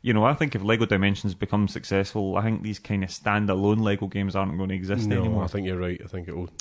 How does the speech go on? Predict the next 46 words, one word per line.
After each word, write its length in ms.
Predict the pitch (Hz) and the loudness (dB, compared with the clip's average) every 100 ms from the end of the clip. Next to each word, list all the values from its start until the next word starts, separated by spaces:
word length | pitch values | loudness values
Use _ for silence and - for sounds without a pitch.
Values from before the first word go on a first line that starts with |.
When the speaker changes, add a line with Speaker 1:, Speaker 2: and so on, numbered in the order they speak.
| - - | -14 -6
Speaker 2:
definitely 300 | 95 - 87 | -4 -4 -6
be 60 | |
tied 240 | - 90 87 | -2 0 0
in. 160 | 90 90 - | -2 -6 -4
Speaker 1:
But 180 | 120 156 | 0 4
yeah, 180 | 170 | 4
it 340 | 117 - 113 156 | 4 2 0 2
is 120 | 156 | 2
the 80 | 147 | 0
same 220 | 147 135 | 2 2
thing 200 | 127 123 | 2 2
as 140 | 113 - | 2 2
Skylanders. 680 | 113 110 110 110 110 110 101 | 2 2 4 2 2 0 -2
It's 140 | 76 | -6
the 80 | 107 | -6
same 220 | - 113 | -4 -4
sort 180 | 113 104 | -2 -4
of 80 | 101 | -2
thing 300 | 104 101 - | -2 -2 -4
as, 680 | 95 92 92 95 92 - - - | -4 -2 -2 -4 -8 -14 -14 -6
uh, 720 | 92 87 85 85 82 85 - - - _ - | -2 -2 -2 -4 -4 -6 -8 -14 -20 _ -8
Speaker 2:
Disney 260 | 104 98 | -4 -2
Infinity. 340 | 90 - 95 98 | -4 -2 -2 0
Speaker 1:
Disney 160 | 101 | 2
Infinity, 760 | 98 95 95 98 - 98 98 95 - - _ - | 2 2 -2 -4 -2 -2 -2 -6 -12 -20 _ -6
uh, 240 | 92 90 - | -2 0 2
Amiibos, 720 | 104 104 101 101 98 98 95 | 4 4 4 6 6 4 0
Speaker 2:
Mm-hmm. 200 | 113 98 | -2 0
Speaker 1:
all 160 | 120 110 | 2 2
that 180 | 104 | 2
sort 120 | - 101 | 0 -2
of 60 | |
thing. 140 | 104 101 | -2 -2
These 120 | 98 | -4
Toys 300 | - 123 123 - | -4 -2 -2 -2
to 100 | 101 | -4
Life, 240 | 95 101 | -4 -4
which 140 | - | -10
are 40 | - | -6
quite 180 | 139 - | -4 -2
a 40 | |
big 200 | - - | -6 -8
thing. 200 | - 202 - - - - _ - - _ 202 | -4 -4 -6 -18 -20 -20 _ -20 -20 _ -4
You 140 | 160 | 4
know, 200 | 160 | 6
the, 60 | 147 | 4